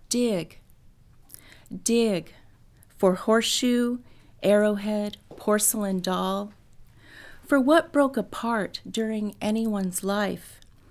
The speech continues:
and then patterned its fracture here and here and maybe over here. Carry what you dig up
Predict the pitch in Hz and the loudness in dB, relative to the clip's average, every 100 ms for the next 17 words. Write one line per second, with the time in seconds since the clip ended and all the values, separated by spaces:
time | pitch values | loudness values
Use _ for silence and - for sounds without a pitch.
0 | - - 240 247 247 240 - - 254 254 | -20 -4 4 6 6 4 0 -2 0 0
1 | 208 - 196 196 - 208 214 220 - 180 | -2 -4 -6 -6 -4 -2 -2 -4 -6 -6
2 | 165 165 - - - - 254 254 202 - | -8 -12 -20 -20 -20 -4 0 2 0 -4
3 | - - - - - - - - 202 190 | -14 -20 -20 -20 -20 -20 -20 -10 -6 -6
4 | - 233 226 208 165 165 - - - - | -8 -6 -4 -4 -6 -10 -18 -20 -20 -20
5 | - - - - - 220 214 233 247 202 | -20 -20 -20 -12 0 2 4 4 2 0
6 | 180 175 190 185 180 180 240 240 185 170 | -6 -6 -4 -4 -4 -6 -6 -4 -6 -8
7 | - - - - - - - - - - | -14 -20 -20 -20 -20 -20 -20 -20 -20 -20
8 | - - - - - - 285 294 294 294 | -20 -20 -20 -18 -8 0 4 4 2 2
9 | 240 - 196 160 220 233 - 180 190 190 | 0 0 -2 0 0 0 0 0 0 -2